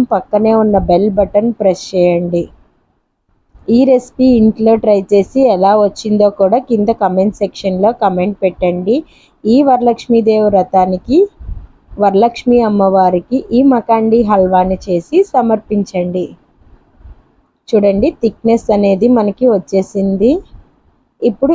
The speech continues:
ఇంకొంచెం నెయ్యి వేసేసుకొని ముందుగా మనం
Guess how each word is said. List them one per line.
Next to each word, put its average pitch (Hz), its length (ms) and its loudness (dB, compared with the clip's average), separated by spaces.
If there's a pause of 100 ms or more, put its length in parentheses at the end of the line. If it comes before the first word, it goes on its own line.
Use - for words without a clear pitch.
ఇంకొంచెం 233 680 0
నెయ్యి 196 300 0
వేసేసుకొని 196 840 -2
ముందుగా 214 520 2
మనం 220 320 0